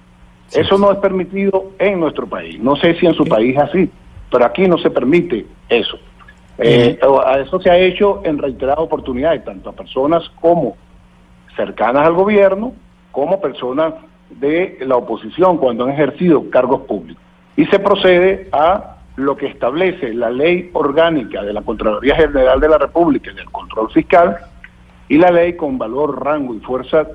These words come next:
Speaker 2: de ley
Speaker 1: Sí.
Speaker 2: de contra la
Speaker 1: Señor
Speaker 2: corrupción.
Speaker 1: Contralor.
Speaker 2: Esos son los establecidos ahí. No es ningún tipo de retaliación, no es ningún tipo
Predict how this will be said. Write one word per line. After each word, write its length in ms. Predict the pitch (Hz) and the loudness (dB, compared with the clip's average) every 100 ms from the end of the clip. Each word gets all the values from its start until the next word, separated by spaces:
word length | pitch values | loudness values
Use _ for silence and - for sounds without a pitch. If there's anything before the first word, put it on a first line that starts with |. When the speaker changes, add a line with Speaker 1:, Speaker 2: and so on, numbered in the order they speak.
| - - - - | -20 -20 -20 -8
Speaker 2:
de 160 | 139 170 | 0 2
ley 400 | 165 170 196 - | 2 0 -6 -16
Speaker 1:
Sí. 200 | - 98 - | -12 -12 -8
Speaker 2:
de 320 | 127 165 170 | -2 -2 0
contra 320 | 180 190 143 | 0 0 0
la 80 | 151 | -2
Speaker 1:
Señor 300 | - 120 120 | -2 -2 -2
Speaker 2:
corrupción. 120 | 127 127 | -2 -2
Speaker 1:
Contralor. 260 | 127 107 | -2 -2
Speaker 2:
Esos 180 | 95 165 | -2 -2
son 200 | 185 196 | 0 2
los 120 | 196 - - | 2 -2 -6
establecidos 800 | 139 151 156 151 151 190 190 185 - | -4 2 4 2 2 4 4 2 -2
ahí. 260 | - 98 95 | -2 -2 -6
No 120 | 107 | -6
es 80 | 135 | -2
ningún 260 | 165 165 165 | -2 0 0
tipo 400 | 175 180 175 - - _ - - | 0 2 0 -4 -20 _ -10 0
de 140 | 131 | 2
retaliación, 840 | 123 113 113 107 - 160 196 233 - - - _ - | 2 -2 -2 -4 -2 2 2 2 -6 -16 -20 _ -6
no 160 | 123 | -2
es 60 | 127 | 0
ningún 300 | 147 147 147 | 2 2 0
tipo 540 | 156 160 180 175 - | 0 -2 2 0 -2